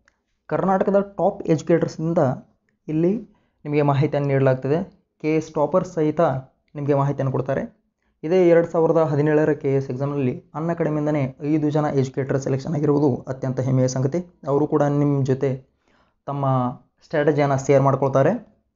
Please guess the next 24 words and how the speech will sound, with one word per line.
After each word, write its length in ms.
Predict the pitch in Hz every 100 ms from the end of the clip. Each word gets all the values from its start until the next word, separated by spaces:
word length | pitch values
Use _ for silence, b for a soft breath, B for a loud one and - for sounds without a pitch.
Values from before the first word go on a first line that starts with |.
| _ _ _ _ _ _ _ _ _
ಆಮೇಲೆ 280 | 160 175 175 170 180 - _ _ _ _ _ _ _ _ _
ಇದೇ 300 | 302 202 170 196
ರೀತಿ 260 | 190 170 143 196 - _ _ _ _ _ _ _
ಐ 80 | 160
ಎ 140 | 180 190
ಎಸ್, 260 | 202 202 -
ಕೆ 200 | - 170
ಎಸ್ 120 | 175 175
ಇಂಟರ್ವ್ಯೂ 400 | 156 147 156 151
ಅಟೆಂಡ್ 200 | 151 143
ಆಗಿ 120 | 147
ಬಂದವರು, 340 | 143 143 147 214 - _ _
ಅವರು 180 | 147 160
ಕೂಡ 180 | 175 165
ನಿಮಗೆ 260 | 160 147 147
ಮಾಹಿತಿಯನ್ನು 460 | 139 135 156 143
ನೀಡ್ತಾರೆ. 400 | 139 135 143 160 -
ಯಾವ 200 | 143 147
ರೀತಿಯಾದ 360 | 143 143 143 139
ಡೌಟ್ಗಳನ್ನು 580 | 131 127 131 131 127 131
ನೀವು 140 | 127
ಕ್ಲಿಯರ್ 280 | 127 131 131
ಮಾಡ್ಕೋಬೇಕು 440 | 131 131 131 135 131 127 -
ಅನ್ನೋದನ್ನು 360 | 135 131 156 127